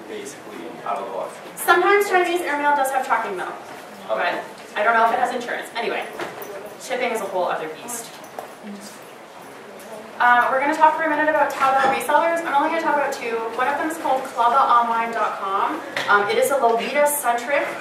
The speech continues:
Speaker 2: Taobao reseller. Um, you might be asking, "What's the point of using a Taobao reseller when I can just order from Taobao myself?" And the reason why is because when you order from Taobao yourself, you have to do all of the searching,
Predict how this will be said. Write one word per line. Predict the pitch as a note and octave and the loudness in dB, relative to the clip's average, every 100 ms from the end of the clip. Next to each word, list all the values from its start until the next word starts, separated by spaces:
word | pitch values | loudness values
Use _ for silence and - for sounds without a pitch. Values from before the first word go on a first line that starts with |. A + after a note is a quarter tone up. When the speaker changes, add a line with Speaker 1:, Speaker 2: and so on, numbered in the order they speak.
| - - | -4 4
Speaker 2:
Taobao | C4 C4+ C#4 C#4 | 6 6 4 4
reseller. | D4 D4+ D#4+ F#4 G4 - - - - | 0 0 2 2 -2 -10 -14 -4 2
Um, | G#3+ G#3 G#3 - - - - - - - - - - - - | 4 6 2 -2 -12 -16 -16 -16 -16 -18 -18 -16 -16 -14 -2
you | C#4+ | 4
might | C#4+ | 6
be | - | 8
asking, | B3+ B3 C#4+ C4+ | 6 4 2 0
"What's | F4+ G#4 | 0 0
the | G#4 | -2
point | - F4 D4+ | 0 2 2
of | C#4 | -2
using | D4+ D4+ C4 | -4 -6 -6
a | |
Taobao | - B3+ B3+ A#3+ A#3 | -2 2 4 6 4
reseller | A#3 B3+ A3+ G#3 G3 | 2 -2 -2 0 2
when | G3 | 2
I | - - | 2 0
can | - | -4
just | A#3+ | -8
order | - G#3+ | -6 -6
from | G#3 F#3+ | -6 -10
Taobao | - A#3 G#3+ G3+ F#3+ | -2 0 2 0 -2
myself?" | F#3 - - - - - - A3 | -4 -2 0 0 -2 -10 -12 -6
And | A3+ | -4
the | |
reason | A#3 D4 G4+ - | 0 2 2 2
why | F3+ - D4 | 4 4 4
is | - | 0
because | - B3+ B3+ | -6 -8 -8
when | C#4 | -4
you | - | 0
order | - - | 2 2
from | G4 | 0
Taobao | D#4+ C#4 C#4 | 0 2 0
yourself, | B3 B3 B3 | -2 -4 -6
you | |
have | B3+ | -6
to | C#4+ | -4
do | D4 | -4
all | - C4+ F4+ | 2 4 2
of | F4+ | 0
the | E4 | -6
searching, | - F#3 F3+ F#3 F3 F3+ | -4 -4 -4 -4 -4 -4